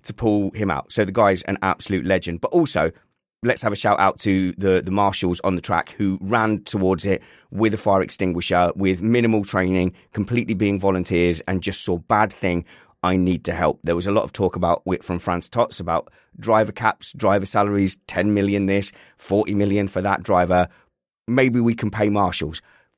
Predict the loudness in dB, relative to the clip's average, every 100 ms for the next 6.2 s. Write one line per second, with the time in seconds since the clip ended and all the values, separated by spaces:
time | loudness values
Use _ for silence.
0 | _ -4 0 0 0 0 2 2 2 0
1 | -2 0 0 2 0 0 0 0 2 2
2 | 0 -2 -2 -4 0 2 2 0 0 0
3 | -2 -2 -2 -2 -6 -6 -2 0 2 0
4 | -2 -2 -2 -2 -8 -20 _ _ 2 4
5 | 2 0 -8 -14 -4 -2 0 0 0 2
6 | 2 -2